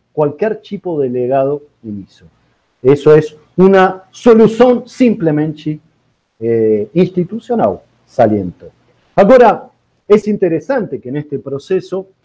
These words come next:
una de las grandes cosas erradas que falan es que, en verdad, existe una polarización en Chile. En verdad, lo que existe es una derecha dividida. Existe una derecha que se quebró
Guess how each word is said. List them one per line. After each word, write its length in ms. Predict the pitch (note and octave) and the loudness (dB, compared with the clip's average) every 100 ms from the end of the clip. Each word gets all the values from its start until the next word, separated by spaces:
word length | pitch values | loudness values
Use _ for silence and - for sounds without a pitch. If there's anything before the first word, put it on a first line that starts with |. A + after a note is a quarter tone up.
| _ | _
una 140 | A3+ A#3+ | 2 4
de 60 | F#3 | 4
las 80 | |
grandes 460 | F#3 A#3 G#3 - - _ | 4 4 2 0 -4 _
cosas 560 | - G#3+ G3+ F3+ E3+ - - | 2 4 4 0 0 -4 -2
erradas 540 | A#2+ E3 F#3 D3 D3 | 0 4 4 4 0
que 120 | C3+ | -8
falan 420 | - F#3 F#3+ G3 F#3+ _ | -2 0 0 -2 -8 _
es 140 | G#3 | 0
que, 120 | G#3 G3+ | 2 2
en 60 | |
verdad, 300 | E3+ E3 G3+ | 2 2 2
existe 560 | G3+ - D#3+ G#3 - F#3 | 0 -4 -4 -4 -2 -2
una 260 | F3+ D#3+ | 0 -2
polarización 760 | D3+ D3 C#3+ C#3+ C#3 C#3 F3 E3+ | 0 0 0 -2 -6 -10 -8 -8
en 80 | D3 | -6
Chile. 340 | E3 B2 G2 - _ _ _ | -6 -8 -10 -16 _ _ _
En 140 | D3+ D#3 | 0 2
verdad, 280 | F3 A#3 A#3 | 4 2 2
lo 140 | F#3+ | -2
que 80 | - | -4
existe 440 | B2 - G#3+ - D3 | -12 -8 -8 -4 -6
es 140 | D3 | -4
una 180 | F3+ E3 | -4 -4
derecha 680 | C3 C3+ F#3 E3+ - A#2+ B2 _ _ _ _ _ | -2 0 0 0 -6 -12 -12 _ _ _ _ _
dividida. 640 | B2+ B2 B2+ A#2+ G2 F#2 - _ _ _ - | -2 0 0 -2 -4 -12 -18 _ _ _ -20
Existe 320 | - C#3+ D3 | -8 -4 0
una 160 | C3+ B2+ | 2 2
derecha 720 | C3 C#3+ F3 D#3+ D#3+ D#3 - _ | 2 4 2 2 -2 -6 -8 _
que 100 | D#3+ | -4
se 220 | - D#3+ | 2 2
quebró 500 | D#3+ D#3 E3+ D3+ A2+ | 4 4 6 4 2